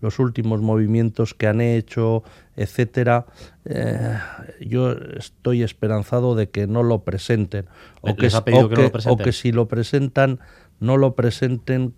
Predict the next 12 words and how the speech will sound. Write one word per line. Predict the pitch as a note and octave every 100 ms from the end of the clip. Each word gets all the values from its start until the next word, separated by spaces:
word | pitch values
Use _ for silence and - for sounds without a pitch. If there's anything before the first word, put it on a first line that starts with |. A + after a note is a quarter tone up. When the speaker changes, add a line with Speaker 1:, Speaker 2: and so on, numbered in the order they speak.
| -
Speaker 1:
como | A2+ G#2+ G#2+ A2 A2
un | B2+ C3 B2 - _ -
acto | A#2+ - - A#2+
de | A2
rebelión, | G#2 G#2 B2+ A2 F2+ - _ -
¿no? | G#2+ A2+ D3 - _ - - - -
Un | A#2+ A#2
acto | A2+ - A#2+
de, | A2 A2 G#2+ G2+ G#2 G2 - - -
de | G#2 G2+ G2+
romper | F#2+ F#2+ A2 G#2+ G#2+ B2+ G#2+ G2 -
la, | G#2 G2+ G#2 G2 G2